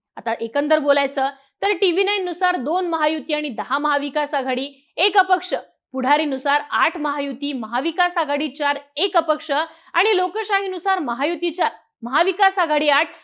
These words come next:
आणि एक अपक्ष असा कौल दिलेला आपल्याला पश्चिम महाराष्ट्राचा पाहायला मिळतोय. आता या सगळ्याचा सारांश सांगायचा या तिन्ही पोल्सने एकंदरीत किती जागा कोणाला दिल्यात हे सांगायचं तर टीव्ही नाईन नुसार महाराष्ट्रात महायुतीला बावीस जागा,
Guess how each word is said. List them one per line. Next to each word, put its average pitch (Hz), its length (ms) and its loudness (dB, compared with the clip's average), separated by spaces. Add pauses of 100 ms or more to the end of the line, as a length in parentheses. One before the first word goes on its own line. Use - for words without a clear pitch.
आणि 381 160 0
एक 415 340 -2
अपक्ष 302 380 -2
असा 285 360 -2
कौल 262 260 -2
दिलेला 226 300 -2
आपल्याला 226 340 -2
पश्चिम 247 420 -6
महाराष्ट्राचा 262 720 -2 (320)
पाहायला 277 340 2
मिळतोय. 208 360 -8 (580)
आता 480 240 4
या 403 240 4
सगळ्याचा 349 480 2
सारांश 294 460 0
सांगायचा 302 440 0 (340)
या 254 100 -4
तिन्ही 254 340 -4
पोल्सने 269 420 -4
एकंदरीत 269 600 -4 (140)
किती 311 220 -2
जागा 294 280 2
कोणाला 285 440 0
दिल्यात 262 260 -2 (160)
हे 370 100 -4
सांगायचं 330 560 0 (320)
तर 440 100 4 (100)
टीव्ही 381 240 4
नाईन 403 200 0
नुसार 381 280 0
महाराष्ट्रात 302 600 0
महायुतीला 254 500 -4
बावीस 214 360 -6
जागा, 247 280 0